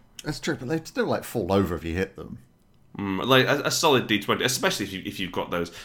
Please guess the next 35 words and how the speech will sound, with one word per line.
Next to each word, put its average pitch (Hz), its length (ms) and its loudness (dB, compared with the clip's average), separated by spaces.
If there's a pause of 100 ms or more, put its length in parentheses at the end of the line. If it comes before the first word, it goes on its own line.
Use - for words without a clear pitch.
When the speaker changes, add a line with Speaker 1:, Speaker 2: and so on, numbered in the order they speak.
Speaker 2:
My - 220 -10
other 110 200 0
thing - 300 -8
I 78 60 -4
hate 80 240 -4
about - 260 -4
people. - 380 -4 (560)
<laughs> - 760 2
Speaker 1:
Human 311 380 10
beings, 143 440 6
goddamn! 131 880 6 (680)
Speaker 2:
It's - 140 -4
their - 200 -4
fucking - 420 -4
haircuts. - 680 -2 (340)
No, 127 320 2 (340)
the 110 80 2
other 120 120 4
thing: 78 180 -10 (220)
people 127 300 -4
with 110 180 -2
loud 92 500 -2 (100)
dice. - 520 -2 (260)
Loud, 107 380 6
heavy 98 400 2
dice, 92 420 2
Chris. - 460 2
Why 143 220 6
are 117 80 6
they? 123 380 4 (720)
Speaker 1:
I 80 300 -2
draw 90 200 0
your 85 140 0
attention 85 500 -4
to 80 640 -4